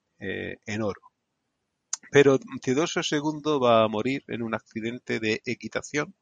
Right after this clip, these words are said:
¿eh? Muere cuando va a caballo. Marciano se hace con el poder, se casa con la hermana de Teodosio segundo, un matrimonio casto, pero para mantener las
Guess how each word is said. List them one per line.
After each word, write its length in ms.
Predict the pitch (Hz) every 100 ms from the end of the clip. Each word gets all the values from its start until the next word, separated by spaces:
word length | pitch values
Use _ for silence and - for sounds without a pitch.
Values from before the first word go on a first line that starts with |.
| -
¿eh? 60 | 180 _ _ - -
Muere 420 | 113 117 117 113 104
cuando 240 | 101 101
va 140 | 107 110
a 40 |
caballo. 480 | 117 123 147 147 156 - _ _ _ _ _ _ _ -
Marciano 680 | 139 131 - 151 147 151
se 160 | 143 143
hace 220 | 135 143
con 180 | 131 123
el 120 | 120
poder, 460 | - 113 139 175 170
se 180 | - 117
casa 420 | 135 139 - 135
con 240 | - 117
la 100 | 113
hermana 640 | 110 113 117 117 110 107 107
de 220 | 113 113 110
Teodosio 440 | 110 113 113 113
segundo, 960 | - 117 123 151 147 135 139 165 165 - _
un 420 | 107 107 107 107
matrimonio 580 | 107 107 110 107 110 95
casto, 880 | - 135 147 - _ 143 151 156 - _ _ _ _
pero 220 | - 104 101
para 260 | 104 101
mantener 800 | 101 101 98 98 98 - 104 117 113
las 380 | 101 101 -